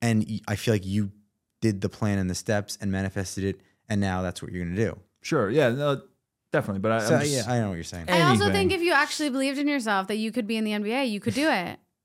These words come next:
Speaker 3: Sorry.
Speaker 2: I appreciate that. Thank you. Yeah.
Speaker 3: It's just the truth.
Speaker 2: Yeah.
Speaker 3: We can be anything. We can do anything. It's literally about action, practice, and belief.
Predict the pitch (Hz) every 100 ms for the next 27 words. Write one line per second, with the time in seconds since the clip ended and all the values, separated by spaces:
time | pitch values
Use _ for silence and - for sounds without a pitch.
0 | _ _ _ _ _ _ _ _ _ -
1 | 247 254 226 233 _ - 135 139 185 98
2 | 87 90 92 131 117 92 85 - _ _
3 | - 120 95 - 285 339 277 - 330 240
4 | - - _ 113 101 78 _ - 285 359
5 | 381 339 370 427 302 208 220 277 262 302
6 | 269 240 202 180 196 - _ _ _ _
7 | - 247 - 294 320 302 269 240 233 220
8 | 233 - 196 190 202 _ _ 226 220 220
9 | 185 196 - 196 196 190 175